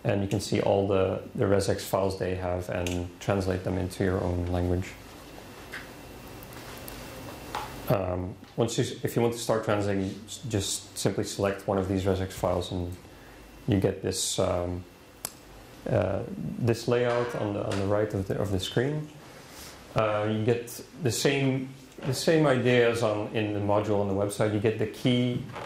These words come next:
and then the original value and then what you want to translate it into. It's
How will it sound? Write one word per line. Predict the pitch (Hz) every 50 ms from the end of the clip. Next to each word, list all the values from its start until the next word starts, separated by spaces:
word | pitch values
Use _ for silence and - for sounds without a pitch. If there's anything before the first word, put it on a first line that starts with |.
| -
and | - 110 107
then | 107 104 107
the | 104 107 104
original | 107 107 101 101 104 101
value | 98 104 98 98 98 98 98 -
and | - 98 95 95
then | 95 92 92 92 92 101 - - - - - - - - - - - - - - - - - - -
what | - 127 107 101 - -
you | 98
want | 98 95
to | -
translate | 101 - 117 95 98 95 95 92 92 95
it | 90
into. | 92 101 104 - - 135
It's | 147 180 175 - - - - - - - -